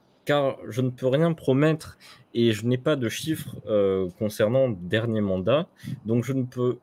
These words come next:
je n'ai aucun chiffre à vous donner, je n'ai que des fourchettes à vous donner. C'est pour ça que quand je dis je vais prendre à moitié, je vais prendre une grande partie, je peux pas dire des pourcentages, je n'ai pas les valeurs.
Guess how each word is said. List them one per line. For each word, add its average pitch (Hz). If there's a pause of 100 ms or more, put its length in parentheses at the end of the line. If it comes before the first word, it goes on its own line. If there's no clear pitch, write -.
je 107
n'ai 120
aucun 127
chiffre 165
à 127
vous 117
donner, 110
je 101
n'ai 120
que 120
des 131 (300)
fourchettes -
à 123
vous 110
donner. 101
C'est 107
pour 107
ça 135
que 123
quand 113
je 110
dis 120 (220)
je -
vais 107
prendre 110
à 104
moitié, 107
je 104
vais 104
prendre 117
une 98
grande 104
partie, 151 (260)
je -
peux 110
pas 143
dire 131
des 120
pourcentages, 127
je 101
n'ai 110
pas 139
les 117
valeurs. 107